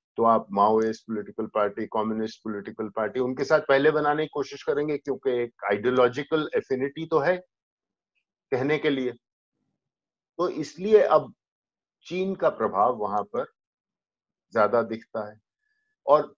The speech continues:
दूसरी बात यह है कि जो अब उनके प्रधानमंत्री हैं, अ, केपी ओली, अब वो केपी ओली जी के साथ हमारे रिश्ते जो थे, वो काफी खटाई में आ गए दो हज़ार पन्द्रह में।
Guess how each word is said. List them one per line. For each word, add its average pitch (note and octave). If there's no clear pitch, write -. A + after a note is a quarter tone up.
दूसरी F#3
बात D#3+
यह C#3
है C#3+
कि B2
जो A2+
अब A2+
उनके B2+
प्रधानमंत्री A#2+
हैं, A2
अ, F2+
केपी B2
ओली, D3
अब E3
वो G3
केपी F#3
ओली G#3
जी F3+
के F3
साथ E3
हमारे C#3
रिश्ते C3
जो C3
थे, C3
वो B2+
काफी A#2+
खटाई A#2+
में B2
आ F#2+
गए G#2
दो G#2+
हज़ार A2
पन्द्रह E2
में। D2+